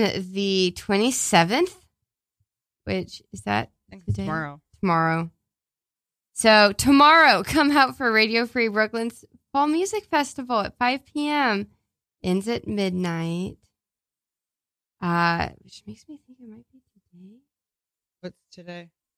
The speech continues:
Speaker 2: <laughs>
Speaker 1: It's tomorrow. It's
Speaker 2: <laughs> I'm like,
Speaker 1: today is the twenty-sixth,
Speaker 2: it is.
Speaker 1: everybody.
Speaker 2: I think so, yeah.
Speaker 1: Go look at your newspaper.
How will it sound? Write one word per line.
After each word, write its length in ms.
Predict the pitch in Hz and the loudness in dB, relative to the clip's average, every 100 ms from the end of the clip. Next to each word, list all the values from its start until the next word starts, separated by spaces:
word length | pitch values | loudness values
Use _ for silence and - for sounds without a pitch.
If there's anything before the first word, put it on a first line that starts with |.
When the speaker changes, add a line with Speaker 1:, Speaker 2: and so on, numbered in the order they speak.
| _ _ _ _ _ _ _ _ _ _ _ - | _ _ _ _ _ _ _ _ _ _ _ -4
Speaker 2:
<laughs> 680 | 202 - - - - - 302 - - - _ _ _ _ - 185 _ _ - | -4 -6 -20 -20 -8 -2 -2 -4 -20 -20 _ _ _ _ -6 -6 _ _ -2
Speaker 1:
It's 180 | 262 - | -2 0
tomorrow. 480 | 285 208 151 87 - | 2 4 4 2 -2
It's 380 | - 196 - - | -6 -6 -8 -10
Speaker 2:
<laughs> 40 | - | -12
I'm 60 | |
like, 120 | 214 | -4
Speaker 1:
today 340 | 214 214 254 294 | 0 4 6 6
is 120 | 294 | 2
the 80 | 285 | -4
twenty-sixth, 720 | 262 277 262 247 - 269 - | -2 0 0 0 2 2 2
Speaker 2:
it 20 | |
is. 40 | 294 | 0
Speaker 1:
everybody. 760 | 269 277 269 269 277 269 269 _ - | 2 2 2 2 2 -2 -4 _ -14
Speaker 2:
I 60 | 175 | -14
think 200 | 202 - 240 | -14 -12 -8
so, 120 | 233 | -8
yeah. 200 | 226 214 | -8 -4
Speaker 1:
Go 140 | 226 240 | 4 6
look 180 | 254 277 | 6 2
at 80 | |
your 140 | 254 247 | 2 4
newspaper. 840 | 226 226 - 247 226 226 220 | 4 2 2 0 4 4 4